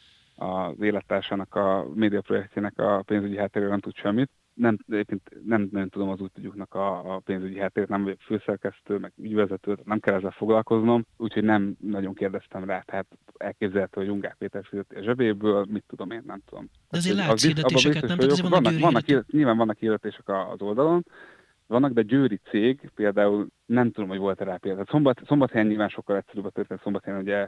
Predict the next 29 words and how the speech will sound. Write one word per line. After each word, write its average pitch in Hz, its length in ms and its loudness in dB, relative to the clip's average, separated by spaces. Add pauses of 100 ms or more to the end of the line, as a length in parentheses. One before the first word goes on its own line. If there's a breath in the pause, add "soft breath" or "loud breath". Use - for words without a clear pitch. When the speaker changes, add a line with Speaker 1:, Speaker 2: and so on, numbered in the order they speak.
(120)
Speaker 1:
van 104 180 -6
egy 98 100 -6
ellenzéki 98 340 -6
vezetés, 104 440 0
ott 104 60 -12
nem 110 120 0
kell 107 140 0
ennyire 98 200 -2
félni 98 360 -4
ettől 104 420 -10
a, - 60 -14
a, 101 140 -12
a - 140 -14
sztoritól. 101 600 0 (120)
Tehát - 220 -6
például 95 200 -6
a - 40 -20
szombathelyi 98 680 -2 (520)
cégek, 95 400 -6
meg, 98 260 -12
meg 104 160 -4
vannak 104 320 -2
ilyen 98 120 -6
általánosabb 98 520 -8
P - 80 -6
R 95 160 -4
anyagok, 98 280 -10
vagy 98 100 -12
ilyesmi. 131 380 -4